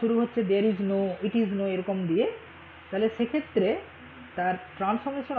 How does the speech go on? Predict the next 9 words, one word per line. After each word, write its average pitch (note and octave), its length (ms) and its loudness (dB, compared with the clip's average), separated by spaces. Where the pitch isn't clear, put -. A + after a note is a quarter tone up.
অবশ্যই A#3+ 380 0
করতে G#3 220 -2
হবে, A#3 140 2
"Is G#3+ 80 4
there A3 280 8
any?" F#3+ 240 0
দিয়ে। C3+ 160 -4
যেমন A#3 240 4
দেখো, B3 240 4